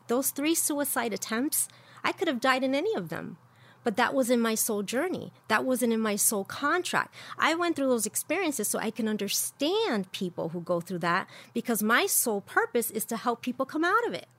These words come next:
So everything I went through, as painful as it was, it was a catalyst for the work I'm doing now.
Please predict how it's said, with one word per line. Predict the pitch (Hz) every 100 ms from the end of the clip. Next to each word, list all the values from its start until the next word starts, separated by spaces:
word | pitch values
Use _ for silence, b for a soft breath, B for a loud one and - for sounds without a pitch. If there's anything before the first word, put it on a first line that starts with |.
| _ B B B B B
So | - 277
everything | - 294 349 349 285
I | 254
went | 233 277 494 -
through, | 208 185
as | 175 202
painful | - 254 262 - 247 208 - -
as | 226 196
it | 214
was, | 185 320 370 226 220 - B B
it | 247
was | 240 240
a |
catalyst | - 277 302 339 220 -
for | - 226
the |
work | 208 214 226
I'm | 208
doing | 208 208 214
now. | 311 370 -